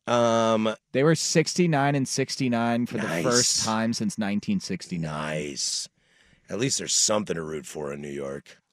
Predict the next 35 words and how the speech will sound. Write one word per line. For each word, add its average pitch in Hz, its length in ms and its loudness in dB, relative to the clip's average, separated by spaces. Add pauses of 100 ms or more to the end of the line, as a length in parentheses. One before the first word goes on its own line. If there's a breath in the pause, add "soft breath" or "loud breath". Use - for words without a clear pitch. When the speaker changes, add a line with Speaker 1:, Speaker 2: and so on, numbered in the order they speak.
(100)
Speaker 1:
Late 156 180 4
night. 170 320 -2 (560)
City 151 280 -2
that 147 120 -2
never 147 180 -2
sleeps. - 520 -8 (280)
Speaker 2:
Yeah. 92 220 -6 (500 soft breath)
Speaker 1:
Uh, 175 440 10
we 185 120 6
gotta 247 180 8
check - 260 8
in 220 140 8
on 214 120 8
the 180 80 8
Dodgers 180 840 8
because 156 300 4
there's 147 180 4
a 151 40 4
lot 156 140 8
of 98 140 4
good 190 240 10
things 240 280 6
going 214 260 6
for 175 120 2
them. 202 200 6
There's 139 160 6
a 107 40 2
lot 87 140 2
of 71 160 -10
bad 139 360 6
things 170 280 4
going 156 240 6
on 156 160 4
for 131 120 -4
them. 147 340 2